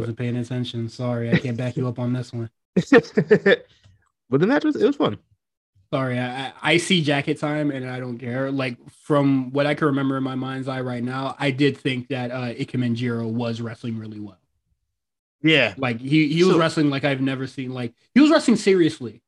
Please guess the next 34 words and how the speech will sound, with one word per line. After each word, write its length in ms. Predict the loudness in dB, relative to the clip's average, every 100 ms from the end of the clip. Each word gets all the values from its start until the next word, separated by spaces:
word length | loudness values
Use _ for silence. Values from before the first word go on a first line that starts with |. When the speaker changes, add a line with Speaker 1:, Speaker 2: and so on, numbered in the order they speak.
| _ -8
Speaker 1:
and 100 | -6
I 40 |
like 240 | -4 -8 -12
that. 180 | -20 _ _ _ -6
Like, 140 | -2
he, 220 | 2 2
he 120 | 4 4
was 160 | 4
wrestling 280 | 2 4 2
like 100 | 2
Speaker 2:
Yeah. 100 | -2
Speaker 1:
some, 180 | -4 -6
something 360 | -4 -2 0
was 140 | -2 -2
on 120 | -4
the 60 | -4
line, 420 | -6 -10 -16 -20 _ _ _ _ -6
rather 240 | -4 -2
than, 300 | -2 -2 -2
you 80 | -4
know, 200 | -6 -10 _ _ _ _ _ _ _ _ _
whatever 300 | -2 0 0
the 60 | -2
fuck 180 | -4 -4
he's 140 | -2
been 120 | -2
doing 240 | 0 -2 -2
with 120 | -4
Kushida 380 | -4 -2 -2 -4
the 80 |
past, 380 | -6 -8 -10 -10
uh, 460 | -10 -8 -6 -6 -6
you 220 | -8 -8
know, 240 | -6 -8